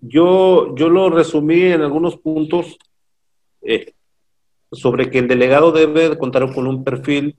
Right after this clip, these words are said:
este, en el cual debe contar con el liderazgo, eh, visión, debe de ser mediador, mm, cercanía a la ciudadanía,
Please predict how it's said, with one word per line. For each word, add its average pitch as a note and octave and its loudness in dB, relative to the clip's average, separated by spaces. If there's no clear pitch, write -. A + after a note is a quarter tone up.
este, A2 -4
en A#2+ -4
el A#2+ -4
cual C#3+ -2
debe D#3 2
contar C#3 -6
con D3 -4
el C3 -6
liderazgo, B2 -4
eh, A2+ -2
visión, D#3 2
debe D3 2
de D3 2
ser D#3 0
mediador, D#3+ 0
mm, B2 -8
cercanía C3 -2
a D3+ -2
la D#3+ -2
ciudadanía, A#2+ -2